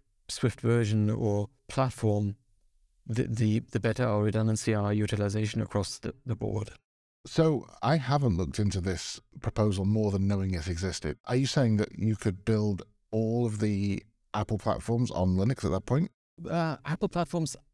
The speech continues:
Speaker 1: I'm not a hundred percent sure because of the S D Ks.
Speaker 2: Of course.
Speaker 1: That is probably a limitation that you will still, well, you will stick the, the platform for. But I th-, I think the other way around, Apple platforms should be able to build all the others because they won't have any,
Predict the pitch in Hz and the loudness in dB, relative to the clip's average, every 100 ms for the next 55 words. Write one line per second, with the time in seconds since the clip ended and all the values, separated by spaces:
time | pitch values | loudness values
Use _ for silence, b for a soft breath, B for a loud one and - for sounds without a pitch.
0 | _ - 151 151 147 151 - - 117 151 | _ -6 -2 0 0 -2 -4 -6 -2 -2
1 | 147 - 143 - - 143 139 127 - 131 | -2 0 -2 -2 0 2 2 0 0 -2
2 | 117 - 113 120 117 107 - - 117 120 | -2 -2 0 0 0 -2 -2 0 0 2
3 | 110 107 107 - _ _ - 87 - 82 | 0 -2 -4 -10 _ _ -8 -8 -6 -6
4 | - - - - - _ _ - 127 135 | -6 -10 -20 -20 -20 _ _ -10 -2 0
5 | 135 147 131 - 139 117 117 113 113 113 | 0 -2 -2 -2 0 2 2 2 0 0
6 | 120 113 123 113 117 - 127 113 110 98 | 0 0 0 0 -2 -2 -2 0 0 -2
7 | - 117 110 110 - - 120 131 120 113 | -2 0 -2 -4 -12 -12 -4 0 2 2
8 | 117 - 120 117 117 117 123 117 113 107 | 0 0 -4 0 0 0 -2 -2 -2 -2
9 | 113 104 113 110 113 110 113 - - 127 | -2 -2 -2 -2 -2 -2 -4 -6 -2 -2
10 | 196 160 143 151 127 113 107 143 120 107 | 0 0 0 2 2 2 2 2 2 0
11 | 110 131 131 113 101 _ _ - 131 139 | 0 -2 0 -2 -4 _ _ -2 0 2
12 | 117 - 127 123 117 104 120 123 123 113 | 0 0 0 2 2 0 0 2 2 2
13 | 113 127 98 - 110 110 117 120 117 113 | 2 2 0 0 0 2 0 2 2 2
14 | 113 113 110 | 2 0 0